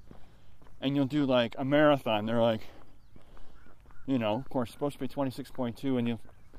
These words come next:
"That course was long. I ran twenty-six point seven." Like, no, you just didn't run all the tangents. So you did run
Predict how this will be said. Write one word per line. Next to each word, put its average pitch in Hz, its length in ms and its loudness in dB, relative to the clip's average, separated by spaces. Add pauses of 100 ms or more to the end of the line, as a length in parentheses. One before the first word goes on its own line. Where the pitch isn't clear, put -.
(260)
"That 214 260 6
course 196 340 4
was 156 200 -2
long. 156 500 8 (320)
I 160 160 10
ran 196 460 8 (280)
twenty-six 202 720 4
point 165 400 0
seven." 165 600 4 (480)
Like, 160 340 2
no, 208 240 0
you 120 140 -2
just 185 200 -4
didn't 175 180 -2
run 160 120 0
all 151 160 6
the 147 80 0
tangents. 190 580 -6
So 135 200 0
you 131 180 -2
did 170 260 0
run 139 440 4